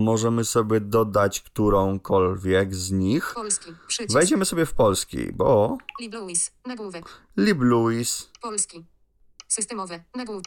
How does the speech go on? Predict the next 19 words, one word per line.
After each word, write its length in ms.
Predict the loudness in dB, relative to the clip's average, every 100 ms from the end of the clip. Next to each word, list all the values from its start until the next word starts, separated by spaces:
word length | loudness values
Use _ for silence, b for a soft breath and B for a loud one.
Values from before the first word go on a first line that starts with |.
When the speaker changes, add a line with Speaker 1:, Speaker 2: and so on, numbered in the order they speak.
| -10
Speaker 2:
Polski. 460 | -6 -6 -8 -14 -16 -12
Wygaszony. 460 | -8 -8 -8 -12 -18 _
Speaker 1:
Tak, 220 | -4 -4 -6 _
dlatego, 400 | -2 0 0 2
że 120 | 2 0
tutaj 280 | 0 2
mamy 320 | 2 2 0 -2 0
po 100 | 0
wybraniu 340 | 2 0 0
języka 540 | 0 0 0 2 0 0
już 180 | -6 -6
konkretny 600 | -2 0 0 -2 0 0
podział 420 | 0 2 4 4
na 560 | 2 2 2 2 0 -2
konkretne 760 | 0 0 2 0 0 0 0 0
tablice 480 | -2 -4 -6 0 2
brajlowskie. 580 | 4 4 0 -2 -4 -2
Tu 160 | 2
jest 300 | 4 2 -2